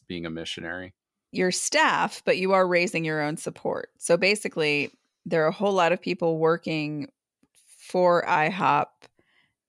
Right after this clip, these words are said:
Speaker 2: or on staff at ihop, but ihop's not paying their salaries by and large.
Speaker 1: Right. I mean, they, you might get, like, a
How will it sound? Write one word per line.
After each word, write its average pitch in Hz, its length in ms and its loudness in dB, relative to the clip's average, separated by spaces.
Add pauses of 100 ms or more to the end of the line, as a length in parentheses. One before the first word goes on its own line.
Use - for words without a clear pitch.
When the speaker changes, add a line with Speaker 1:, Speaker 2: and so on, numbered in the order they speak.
(140)
Speaker 2:
or 170 160 2
on 160 240 0
staff 175 560 -2
at 156 200 0
ihop, 156 480 0 (500)
but 160 380 0 (680)
ihop's 170 480 0
not 151 180 -4
paying 147 280 -6
their - 160 -8
salaries - 800 -6
by - 180 -4
and - 180 -6
large. - 520 -8 (340)
Speaker 1:
Right. 90 540 -2 (340)
I 104 100 -2
mean, 107 180 0
they, 107 220 0 (280)
you 113 120 -2
might 120 240 -2
get, 104 260 0
like, 101 260 0
a 85 340 0